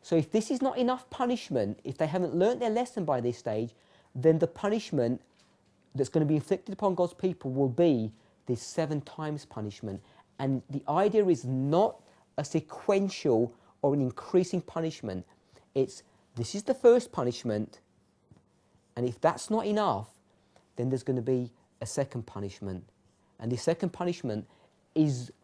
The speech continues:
how we understand this seven times punishment. And the structure is very similar to what you get in the book of Daniel. This seven times occurs four times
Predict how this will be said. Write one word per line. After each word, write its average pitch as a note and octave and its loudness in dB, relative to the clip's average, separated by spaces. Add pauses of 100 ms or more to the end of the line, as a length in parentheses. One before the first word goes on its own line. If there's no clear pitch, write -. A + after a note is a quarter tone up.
(300)
how C3+ -2
we D3 4
understand C#3+ -2 (280)
this B2 -6
seven C#3 0
times B2+ -6
punishment. G#2+ -10 (520)
And B2 -12
the B2+ -6
structure - 0
is B2+ 0
very C#3 4
similar G3 -2
to - -8
what D3 -4 (160)
you C#3+ -6
get D3+ 0
in C#3+ -4
the - -12
book C3 -8
of A#2 -6
Daniel. A2+ -4 (500)
This C3 -2
seven G3 2
times D#3 0 (540)
occurs C#3+ -2
four G#3+ -2
times C#3+ 0